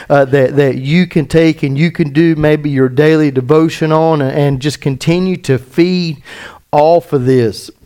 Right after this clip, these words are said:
But I wanna read to you for time's sake here today, if we could, because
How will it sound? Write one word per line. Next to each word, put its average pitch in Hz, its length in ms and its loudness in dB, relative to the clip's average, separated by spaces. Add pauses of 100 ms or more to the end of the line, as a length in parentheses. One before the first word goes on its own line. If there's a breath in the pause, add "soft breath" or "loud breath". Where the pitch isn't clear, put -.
(560)
But 160 300 2
I 170 60 2
wanna 226 220 2
read 214 300 0
to 190 120 2
you 180 160 0
for - 120 -4
time's 175 500 0
sake 165 200 0
here 147 260 0
today, 151 380 0
if 147 140 -4
we 139 80 -2
could, 160 320 0
because 143 400 0